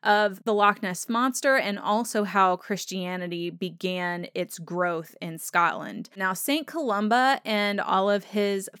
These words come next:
fellow um, I don't know whether you wanna call 'em monks, were actually based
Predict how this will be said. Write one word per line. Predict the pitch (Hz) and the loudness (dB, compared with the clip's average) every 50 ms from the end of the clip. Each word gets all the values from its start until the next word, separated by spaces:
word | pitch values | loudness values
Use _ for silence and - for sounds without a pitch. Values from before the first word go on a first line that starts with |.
| _ _ | _ _
fellow | - 190 185 185 190 190 190 185 185 185 180 180 180 180 180 180 - _ _ - | 0 2 2 2 2 2 2 2 2 2 2 0 0 -2 -4 -6 -10 _ _ -10
um, | 202 180 180 180 180 | -8 -8 -8 -8 -8
I | 180 185 | -8 -6
don't | 185 185 | -6 -6
know | 185 180 | -6 -6
whether | 180 180 180 | -6 -6 -6
you | 180 175 | -6 -6
wanna | 180 180 180 | -6 -6 -8
call | - - 180 175 170 170 | -6 -4 -4 -2 -2 -4
'em | 170 170 170 170 175 - - - _ _ _ | -6 -6 -8 -10 -12 -14 -16 -20 _ _ _
monks, | 185 185 185 214 254 - - - - - - - - - - - - _ - | -2 0 0 0 0 -2 -4 -6 -6 -6 -6 -8 -12 -16 -20 -20 -20 _ -6
were | 190 208 233 220 220 220 214 208 - - _ | 0 4 4 6 6 6 6 4 2 0 _
actually | - 208 220 240 - - - 339 330 294 302 285 269 | 2 2 2 2 0 -2 -6 -4 -4 -2 -2 0 0
based | 220 180 - - 190 185 196 262 247 - - - | -2 -2 -2 -4 -2 -2 -2 -2 -2 -4 -6 -6